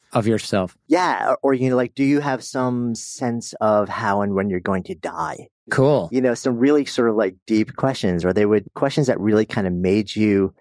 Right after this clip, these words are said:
Speaker 2: reveal stuff about yourself and be vulnerable. And what they found was they weren't really trying to make people fall in love with each other, but what they were trying to create was a sense of genuine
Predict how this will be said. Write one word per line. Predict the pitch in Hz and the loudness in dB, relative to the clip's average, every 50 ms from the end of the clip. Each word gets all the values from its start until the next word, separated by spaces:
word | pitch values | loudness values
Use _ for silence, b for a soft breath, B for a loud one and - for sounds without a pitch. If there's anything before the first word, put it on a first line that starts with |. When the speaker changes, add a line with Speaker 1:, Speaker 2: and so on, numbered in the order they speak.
| _ _ | _ _
Speaker 2:
reveal | - 113 113 101 87 - 117 117 127 127 127 120 | 0 2 2 0 0 0 2 4 4 4 2 0
stuff | - - - - 80 78 - - | -2 -6 -4 -4 -4 -4 -4 -6
about | 98 90 95 90 87 76 - | -6 -2 -2 0 0 0 -2
yourself | 85 87 - - - 98 87 87 87 - | -4 -4 -4 -4 -2 0 0 0 0 -2
and | 98 95 92 92 | -2 -4 -4 -2
be | 98 101 104 95 | -2 -2 -2 -2
vulnerable. | 85 85 87 90 98 113 117 104 85 82 - 76 - - - | -2 0 0 0 2 2 0 -2 -2 -2 -2 -2 -2 -2 -4
And | - 92 95 95 92 87 - - | -4 -4 -4 -4 -4 -6 -6 -4
what | 104 113 - | -4 0 0
they | 117 | 0
found | - - 143 143 151 139 | 0 0 0 0 0 2
was | 120 113 107 104 - - - b b b b b b b | 2 0 0 -2 -4 -10 -20 b b b b b b b
they | 139 135 | 2 2
weren't | 131 170 196 196 | 4 2 2 2
really | 160 147 135 127 120 107 | 2 2 2 2 2 0
trying | 113 - - 123 110 | -2 -6 -6 -4 -2
to | 104 | 0
make | 101 98 90 - | 0 -2 -2 -2
people | - 113 - 104 90 | -2 -4 -2 -2 -4
fall | - - - 110 101 95 90 | -4 0 0 2 4 2 2
in | - 98 90 80 | 0 -2 -6 -6
love | 71 73 76 76 101 110 110 - | -4 -2 -2 0 0 -2 -2 -4
with | 123 - | -4 -2
each | 135 131 - - | -2 -2 0 0
other, | 135 135 | 0 0
but | 131 - 113 92 | 0 0 0 0
what | 107 110 110 | 0 0 2
they | - 113 | 2 0
were | 104 101 117 131 135 | 2 2 2 0 0
trying | 135 - 127 113 107 107 101 | 0 -2 -2 -2 -2 -2 -6
to | - 107 | -8 -12
create | - - - - 107 101 101 95 - | -12 -10 -4 0 2 2 2 2 0
was | - 95 98 92 95 | 0 -2 -2 -2 -4
a | 92 | -6
sense | - - - 107 104 104 - - | -6 -4 -2 -2 -2 -2 -4 -6
of | - - 98 95 92 92 90 87 - - _ b b b b b b - | -4 -2 0 2 2 0 0 -2 -8 -12 _ b b b b b b -16
genuine | 101 90 90 107 120 113 117 120 117 113 110 107 104 101 101 101 92 | -14 -6 -2 0 2 2 4 4 4 4 4 4 2 2 2 0 -2